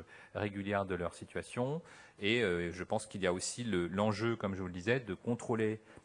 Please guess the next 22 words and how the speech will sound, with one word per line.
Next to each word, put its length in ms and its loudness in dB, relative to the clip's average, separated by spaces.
euh, 140 0
leur 160 4
charge 200 0
virale 420 4
pour 200 4
être 200 -2
certain 400 -2
effectivement 540 -6
qu'il 140 -10
n'y 100 -4
a 80 -2
plus 120 0
de 120 2
risque 320 2
de 80 -6
transmission 640 -6
lors 180 8
de 80 2
la 100 6
sortie 280 -4
du 100 -12
patient. 260 -8